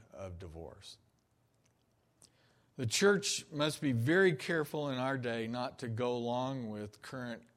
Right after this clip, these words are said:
cultural ideas and therefore trivialize marriage into a provisional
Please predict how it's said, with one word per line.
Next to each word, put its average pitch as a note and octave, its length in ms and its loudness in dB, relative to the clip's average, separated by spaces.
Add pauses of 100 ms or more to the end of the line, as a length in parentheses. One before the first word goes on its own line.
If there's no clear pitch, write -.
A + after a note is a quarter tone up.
cultural A2 720 -6 (340)
ideas G2+ 680 -4 (840)
and A2+ 300 -8 (200)
therefore B2+ 500 -2
trivialize A2+ 1160 0
marriage A#2 580 0
into A2+ 380 -4
a G2+ 60 -4
provisional B2 800 -2